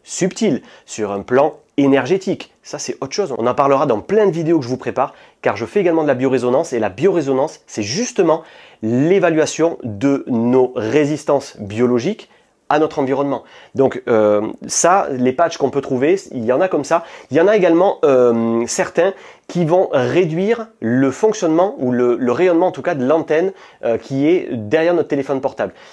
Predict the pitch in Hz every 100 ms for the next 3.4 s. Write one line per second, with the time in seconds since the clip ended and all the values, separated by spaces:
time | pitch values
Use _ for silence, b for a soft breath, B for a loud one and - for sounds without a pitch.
0 | B 127 - 147 - 254 156 127 143 165
1 | 160 180 135 135 - 117 - 135 - 208
2 | 147 135 147 B B B - 170 151 -
3 | 214 143 135